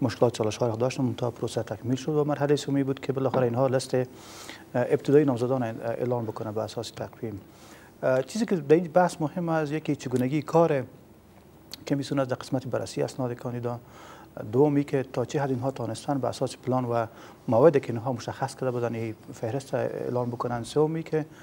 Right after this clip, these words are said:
اه، چقدر این، اه، هماهنگی داره با نهادهای دیگه و شفافیت پروسه است برای ما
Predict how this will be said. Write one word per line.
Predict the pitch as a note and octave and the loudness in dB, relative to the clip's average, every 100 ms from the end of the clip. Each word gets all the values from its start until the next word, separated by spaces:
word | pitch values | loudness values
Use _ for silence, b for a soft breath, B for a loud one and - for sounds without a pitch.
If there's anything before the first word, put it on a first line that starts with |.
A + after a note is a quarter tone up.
| B B B - | B B B -4
اه، | B2+ | -2
چقدر | - - F#3+ F#3+ | 2 6 8 6
این، | F#3+ D#3+ D3+ - | 4 2 0 0
اه، | D3+ B2+ A#2+ - | 2 4 2 0
هماهنگی | B2+ C#3+ B2+ C#3 | 2 2 2 2
داره | F3 E3+ C#3+ | 2 2 2
با | A#2 | 0
نهادهای | A2+ A#2 B2 C3+ | 0 2 2 2
دیگه | B2 C#3 E3 | 2 0 0
و | E3+ F3 E3+ B B B | 4 2 2 B B B
شفافیت | - C3 C3 E3+ | 2 4 6 4
پروسه | A2+ A2+ G2+ A#2 | 4 -2 -4 -4
است | G#2+ | -6
برای | G#2 A2 | -6 -6
ما | A2 | -8